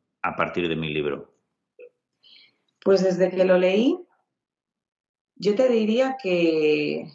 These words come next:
Speaker 2: dos meses. Lo que pasa es que me he estado enfrentando, o sea, es muy poco tiempo comparado con lo que llevaba en terapia, que llevaba desde el año dos mil quince hasta el año dos mil veinte.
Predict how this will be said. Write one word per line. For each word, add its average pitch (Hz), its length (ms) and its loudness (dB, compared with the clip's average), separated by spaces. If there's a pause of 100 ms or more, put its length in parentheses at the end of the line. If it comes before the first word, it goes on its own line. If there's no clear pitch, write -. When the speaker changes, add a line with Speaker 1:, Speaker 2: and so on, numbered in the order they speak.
(460)
Speaker 2:
dos 214 340 -4
meses. 151 580 -4
Lo 175 120 2
que 170 100 2
pasa 196 220 -2
es 214 40 -6
que 214 100 -4
me 202 80 -2
he 208 40 -4
estado 233 200 -2
enfrentando, 208 800 -2
o - 40 -8
sea, 170 120 -4
es 175 160 -4
muy 214 120 0
poco 170 260 -2
tiempo 180 420 -2
comparado 170 480 0
con 208 120 -4
lo 190 60 -4
que 185 120 -4
llevaba 185 260 0
en 196 80 -6
terapia, 165 520 -4
que 156 120 -10
llevaba 165 300 -6
desde 165 160 -10
el 156 60 -12
año 170 160 -14
dos 175 140 -10
mil 175 180 -10
quince 196 280 -16
hasta 175 160 -10
el 170 60 -8
año 175 140 -6
dos 156 120 -12
mil 156 180 -16
veinte. 170 440 -6